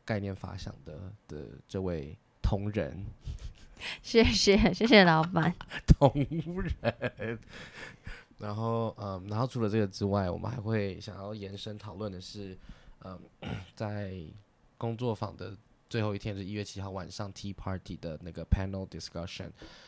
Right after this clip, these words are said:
Speaker 1: 我们邀请到 Steven，是英国的黑人舞者，还有 Felix，是来自瑞典的，嗯，白人舞者。然后我们聊了 cultural，cultural appreciation，还有 appropriation，就是文化欣赏跟文化挪用的相关的议题。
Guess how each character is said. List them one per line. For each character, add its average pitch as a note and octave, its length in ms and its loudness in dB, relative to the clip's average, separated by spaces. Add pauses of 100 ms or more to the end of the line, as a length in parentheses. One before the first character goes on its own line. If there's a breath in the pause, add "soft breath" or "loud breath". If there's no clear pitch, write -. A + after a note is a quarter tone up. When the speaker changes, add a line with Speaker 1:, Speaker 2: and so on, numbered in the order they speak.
(100)
Speaker 1:
我 G2+ 100 -6
们 G2 100 -4
邀 G#2 120 0
请 G2 160 -8
到 G2+ 120 0
Steven， F#2+ 520 -8
是 G2+ 200 -12
英 G2+ 180 -8
国 G2+ 160 -6
的 F2 160 -8
黑 G2+ 140 -8
人 F#2 160 -8
舞 D#2 120 -14
者， F#2+ 160 -14
还 F#2+ 140 -10
有 F#2+ 120 -6
Felix， F#2+ 520 -10
是 - 220 -6
来 F2+ 120 -4
自 G2 300 -8
瑞 A2 180 0
典 D2 260 -10
的， F2 200 -10 (460 loud breath)
嗯， G2 380 -8
白 F2+ 180 -8
人 F2 200 -8
舞 F#2 280 -12
者。 - 200 -12 (160)
然 G2 140 -6
后 F#2+ 240 -6
我 F2 160 -8
们 F#2+ 260 -8
聊 F#2+ 220 -4
了 F#2+ 260 -6 (240 soft breath)
cultural，cultural A2+ 1200 -4
appreciation， G#2 720 -8
还 F#2+ 120 -6
有 F#2+ 520 -6
appropriation， F#2 760 -8
就 F#2 60 -12
是 G2+ 120 -8
文 G2 180 -6
化 G#2 160 -6
欣 G2 140 -8
赏 F#2+ 180 -8
跟 F#2+ 100 -8
文 F2 160 -8
化 G2 120 -6
挪 E2 200 -8
用 G2+ 220 -4 (380 loud breath)
的 G2 120 -6
相 F#2+ 200 -6
关 G2 120 -4
的 F#2+ 80 -8
议 G2 140 -10
题。 - 220 -20